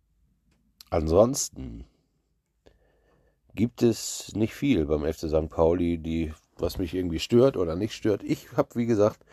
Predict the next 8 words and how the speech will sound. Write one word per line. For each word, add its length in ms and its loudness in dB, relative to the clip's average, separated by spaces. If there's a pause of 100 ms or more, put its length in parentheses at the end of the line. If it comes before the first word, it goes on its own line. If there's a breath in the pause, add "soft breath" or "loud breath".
(520 loud breath)
mir 220 0
nochmal 380 2
unseren, 500 -2 (2000 loud breath)
unseren, 880 0
äh, 560 -4 (2250 loud breath)
Podcast 720 0
der, 560 -6
äh, 440 -8